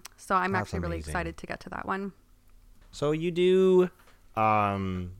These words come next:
Speaker 2: Jizzy jewelry.
Speaker 1: Mm-hmm.
Speaker 2: The, uh, the, the, the
Speaker 1: The dirty trinkets?
Speaker 2: Ah, the dirty trinkets.
Speaker 1: <laughs>
Speaker 2: Um, what else do you do? What else? The jewelry-wise, what else do you do?
Speaker 1: Um, so we do breast milk pieces, or, um, like, with um,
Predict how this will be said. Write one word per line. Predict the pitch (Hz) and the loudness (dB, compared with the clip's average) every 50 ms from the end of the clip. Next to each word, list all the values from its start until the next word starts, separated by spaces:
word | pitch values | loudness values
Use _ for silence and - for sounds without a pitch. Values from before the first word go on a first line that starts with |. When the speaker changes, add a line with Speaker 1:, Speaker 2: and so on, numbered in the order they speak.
| - - _ - | -20 -18 _ -6
Speaker 2:
Jizzy | 123 117 135 135 120 139 127 | -2 2 2 2 2 0 -2
jewelry. | 104 104 101 90 87 82 82 87 104 113 - | -2 -2 -4 -2 -4 -6 -6 -8 -10 -6 -4
Speaker 1:
Mm-hmm. | 226 233 240 294 349 _ _ _ _ _ _ _ _ _ _ _ _ _ _ _ _ _ | -2 -2 -2 -4 -6 _ _ _ _ _ _ _ _ _ _ _ _ _ _ _ _ _
Speaker 2:
The, | 101 95 92 | -4 -2 -2
uh, | 87 82 | -2 -4
the, | 82 - 87 82 82 80 82 | -4 -6 -6 -6 -6 -8 -8
the, | 80 85 82 80 80 | -8 -10 -10 -8 -10
the | 80 80 80 78 - _ _ _ | -10 -10 -10 -12 -14 _ _ _
Speaker 1:
The | - 190 | -8 -8
dirty | - 196 185 185 202 196 | -6 -6 -6 -6 -6 -8
trinkets? | - 208 208 247 320 381 - - | -8 -8 -8 -6 -8 -6 -4 0
Speaker 2:
Ah, | - - 185 82 | 2 4 4 2
the | 80 78 | 0 -4
dirty | 76 85 82 85 87 87 | -6 -6 -6 -4 -6 -6
trinkets. | - - 95 95 - 95 110 - 208 190 - - 214 - - 220 | -4 -6 -6 -4 -2 -2 -2 -4 -4 -6 -6 -6 -6 -6 -10 -14
Speaker 1:
<laughs> | - - - - | -16 -16 -14 -6
Speaker 2:
Um, | - - - - - - - - 90 90 87 87 87 85 90 92 - _ - - - _ _ _ _ - | -2 0 2 2 2 2 0 0 -2 -2 -4 -6 -6 -8 -10 -12 -14 _ -20 -20 -20 _ _ _ _ -6
what | 110 117 143 | -2 -2 0
else | 170 202 208 - | 0 -2 -6 -8
do | - - 85 | -10 -8 -8
you | 78 73 | -8 -8
do? | 69 71 69 | -8 -10 -10
What | - - 104 | -6 -4 -2
else? | 123 143 160 165 - | -2 -2 -2 -4 -6
The | - 120 117 | -2 -2 -2
jewelry-wise, | 120 117 113 123 127 139 156 147 131 107 92 85 78 76 76 78 | 0 0 0 0 2 2 0 0 0 0 0 -2 -4 -6 -8 -8
what | 92 90 | -8 -6
else | 87 85 85 - - | -6 -6 -8 -8 -10
do | 85 | -10
you | 80 | -10
do? | 78 80 76 73 71 - _ - 220 | -8 -8 -10 -10 -12 -10 _ -2 -2
Speaker 1:
Um, | 233 240 240 247 247 247 247 254 254 247 - | 0 0 0 -2 -2 -4 -4 -6 -6 -10 -12
so | - - - 214 208 | -12 -8 -4 -4 -4
we | 202 208 | -4 -6
do | 196 - 202 196 196 196 190 190 185 185 | -8 -8 -6 -6 -4 -4 -4 -4 -4 -4
breast | - 214 220 - - | -4 -4 -4 -2 -4
milk | 240 226 220 - | -4 -4 -4 -6
pieces, | - 226 220 202 - 214 208 202 202 202 202 202 202 196 - - - | -10 -10 -10 -6 -4 -2 -2 0 0 -2 -2 -4 -6 -10 -12 -8 -6
or, | 175 175 175 175 175 175 175 170 - - | -4 -4 -2 -2 -4 -4 -4 -4 -6 -6
um, | 170 165 165 - - - - - - 175 - _ _ _ | -6 -6 -6 -8 -8 -10 -12 -14 -16 -20 -20 _ _ _
like, | - 165 - | -14 -14 -12
with | - - - | -12 -12 -10
um, | 160 160 - | -10 -10 -10